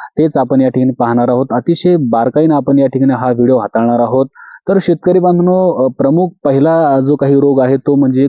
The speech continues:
खोडमाशी, म्हणजे खोडाळी. तर शेतकरी बांधवांनो, हा जो काही रोग आहे, प्रामुख्याने हा रोग ज्या शेतकऱ्यांचा गहू लागवड हा उशिरा झालेली आहे, तर त्या शेतकऱ्यांच्या शेतामध्ये अधिक जास्त प्रमाणामध्ये ही खोडमाशी म्हणजे ही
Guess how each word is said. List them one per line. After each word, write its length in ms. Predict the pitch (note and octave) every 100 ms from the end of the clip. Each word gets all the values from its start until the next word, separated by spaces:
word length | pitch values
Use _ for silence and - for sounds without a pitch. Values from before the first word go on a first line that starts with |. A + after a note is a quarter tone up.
| -
खोडमाशी, 500 | A#2+ A#2 A#2 G#2+ A2+
म्हणजे 240 | A2+ B2+ C3+
खोडाळी. 400 | B2 B2 A2 G#2+
तर 400 | - _ D#3+ F#3+
शेतकरी 380 | F3 E3+ - F3
बांधवांनो, 480 | E3+ E3+ E3 E3+ F3
हा 320 | D3+ A#2 C3+
जो 160 | C#3+ D3
काही 280 | C#3+ C#3
रोग 340 | D3 A#2+ C3 B2+
आहे, 320 | A#2 A#2 B2+
प्रामुख्याने 760 | A#2+ A#2 A#2+ C3 - B2+ C3 C3+
हा 360 | A2 G#2+ A#2+
रोग 280 | A#2+ B2+ C3 - A2+
ज्या 260 | A2 C3 D#3+
शेतकऱ्यांचा 640 | D#3+ B2+ - C3 C3 B2 C3
गहू 420 | A2 A2 B2+ C#3
लागवड 380 | A#2 A2 A#2+ A2
हा 340 | - - - D3+
उशिरा 520 | C3+ B2 C#3+ C#3 C#3
झालेली 380 | B2 A2+ A#2 A#2+
आहे, 220 | A#2+ C3
तर 200 | C#3+ D3+
त्या 240 | C3 C#3 D#3
शेतकऱ्यांच्या 680 | B2+ A2+ - B2 A#2+ B2+ C#3
शेतामध्ये 560 | - G#2+ A#2+ B2 B2+
अधिक 360 | C3 G#2+ G#2 D3 C3+
जास्त 240 | B2 -
प्रमाणामध्ये 680 | A#2+ A2 A2 A2+ A#2 A#2 C#3 D3 - - -
ही 200 | - C#3+ D3+
खोडमाशी 500 | - C3 C3 B2 C#3+
म्हणजे 240 | C3 A#2+
ही 60 | C#3